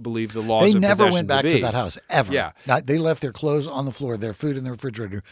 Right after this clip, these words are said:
Speaker 2: They walked out the door after twenty-eight days and never,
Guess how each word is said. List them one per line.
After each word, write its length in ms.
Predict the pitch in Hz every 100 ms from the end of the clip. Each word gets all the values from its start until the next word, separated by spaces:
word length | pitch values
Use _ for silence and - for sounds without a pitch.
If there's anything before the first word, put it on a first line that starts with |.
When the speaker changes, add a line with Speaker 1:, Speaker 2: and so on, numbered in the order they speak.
| -
Speaker 2:
They 140 | - 147
walked 440 | 120 127 123 - -
out 280 | 139 156 -
the 100 | 139
door 280 | 123 123 -
after 280 | 120 110 127
twenty-eight 420 | - 127 123 123
days 200 | 107 98
and 340 | 95 92 95 113
never, 440 | 123 110 117 113